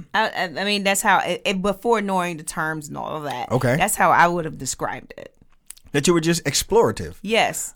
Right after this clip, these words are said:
Speaker 2: Um, okay, you were just curious, and I think, uh, okay, no, that's cool, that's cool.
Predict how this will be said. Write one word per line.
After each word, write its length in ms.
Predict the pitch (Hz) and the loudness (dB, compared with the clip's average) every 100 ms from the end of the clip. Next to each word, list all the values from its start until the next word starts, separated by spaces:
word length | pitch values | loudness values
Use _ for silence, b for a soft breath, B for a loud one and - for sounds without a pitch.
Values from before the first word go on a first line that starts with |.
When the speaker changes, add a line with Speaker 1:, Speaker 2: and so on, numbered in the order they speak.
| - - | -14 -2
Speaker 2:
Um, 600 | 113 113 113 110 110 - | 0 2 0 0 0 0
okay, 320 | 156 247 277 349 | 0 0 -4 -4
you 100 | 156 | -4
were 60 | |
just 200 | 165 151 | -2 -4
curious, 580 | - 180 180 170 175 - | -4 -6 -4 -4 -4 -6
and 200 | - 131 | -4 -2
I 20 | |
think, 340 | 143 - 185 - _ _ - | -2 -4 -6 -8 _ _ -4
uh, 640 | 135 127 123 123 120 113 - | 0 0 0 -2 -2 -4 -2
okay, 220 | 349 330 - | -2 -2 -6
no, 220 | 370 349 214 | -8 -4 -2
that's 140 | 320 | -4
cool, 300 | - 392 107 | -2 -2 -2
that's 180 | 85 254 | -4 -8
cool. 320 | - 208 92 | -4 -4 -4